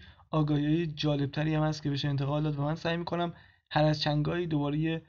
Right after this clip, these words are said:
سر به این موضوع بزنم، یه سوال و جواب پیدا کنم و بیارم اینجا و در موردش صحبت کنیم. اما الان بریم سراغ قسمت آخر که معمولاً معرفی کتابه، اما این قسمت معرفی کتاب نیست،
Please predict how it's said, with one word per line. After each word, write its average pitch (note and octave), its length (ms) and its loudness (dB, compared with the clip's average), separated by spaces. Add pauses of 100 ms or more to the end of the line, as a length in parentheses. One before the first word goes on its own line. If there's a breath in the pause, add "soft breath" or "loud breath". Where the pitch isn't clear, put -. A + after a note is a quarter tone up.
(260 loud breath)
سر D#3+ 300 4
به D3+ 80 4
این D#3+ 100 4
موضوع D#3 360 0
بزنم، D3+ 380 -2
یه D3 300 0 (480)
سوال C#3+ 260 -2
و C#3 40 0
جواب C#3+ 260 -2
پیدا D#3+ 220 -4
کنم F3 280 -4
و D#3 80 0
بیارم E3+ 340 0
اینجا E3+ 220 -2
و - 20 -2
در D#3 120 2
موردش D3 400 -4 (480 loud breath)
صحبت C#3 420 2
کنیم. C#3 240 0
اما F#3+ 340 0
الان F3 240 0
بریم F3+ 420 -2
سراغ D3+ 340 -2
قسمت E3 260 -4
آخر D3+ 260 0
که E3 120 0
معمولاً D3 420 2
معرفی F3 380 -2
کتابه، F3 340 -2
اما F#3 240 -4
این F3 140 -2
قسمت E3 480 -2
معرفی D3+ 340 2
کتاب D#3+ 300 -2
نیست، F3+ 540 -2